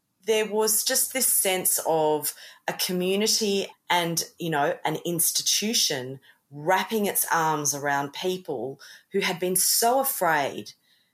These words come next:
to come forward and who, you know, some of whom had never told anyone, um, about their experience before they got up there and, you know, gave their evidence, and were still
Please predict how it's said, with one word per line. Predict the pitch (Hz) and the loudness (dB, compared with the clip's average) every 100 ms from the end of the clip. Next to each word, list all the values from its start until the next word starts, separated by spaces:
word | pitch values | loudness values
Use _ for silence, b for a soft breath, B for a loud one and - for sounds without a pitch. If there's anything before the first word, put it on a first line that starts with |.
| _ | _
to | - | -2
come | 202 196 180 | 0 0 0
forward | 175 - 160 143 135 147 - | -2 0 0 0 0 -2 -2
and | 160 156 156 156 156 B B B B _ _ | 0 2 0 0 -2 B B B B _ _
who, | 202 208 196 - _ - | -2 0 0 -4 _ -2
you | 226 | 0
know, | 160 | 2
some | - 254 | 2 2
of | 262 - | 0 -2
whom | 220 208 | 0 0
had | 208 - | -4 -4
never | 214 233 247 | 0 0 0
told | 247 - 220 214 - | -2 0 0 0 -4
anyone, | 196 226 233 156 - - - b b b b _ | -2 -2 -2 -4 -6 -10 -18 b b b b _
um, | 170 170 165 | 2 4 2
about | - 160 165 - | 2 4 4 4
their | 170 | 0
experience | 160 - - 233 240 147 - | 2 0 2 0 0 0 -2
before | 180 - 180 | -4 -2 0
they | 175 | 0
got | 180 175 | 2 0
up | - - | 0 -2
there | 175 175 | 0 0
and, | 170 165 170 | -2 -4 -8
you | |
know, | 175 156 226 - _ | -8 -6 -8 -10 _
gave | 185 180 175 | 0 0 2
their | 180 175 | 0 2
evidence, | 262 247 123 113 - - B B - | 0 -2 -4 -2 -2 -2 B B 0
and | 214 | 2
were | 208 | 4
still | 208 - 226 208 147 | 2 2 2 2 -2